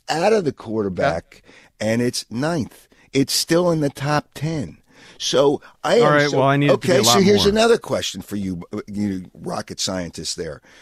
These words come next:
Speaker 1: All right, against Buffalo, they scored how many points? Thirty-seven, right?
Speaker 2: I don't remember.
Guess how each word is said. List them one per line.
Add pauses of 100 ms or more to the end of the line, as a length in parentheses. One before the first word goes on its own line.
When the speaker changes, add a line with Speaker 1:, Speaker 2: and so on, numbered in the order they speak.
(160)
Speaker 1:
All
right, (300)
against (140)
Buffalo, (220)
they
scored
how
many
points?
Thirty-seven,
right? (640)
Speaker 2:
I
don't
remember.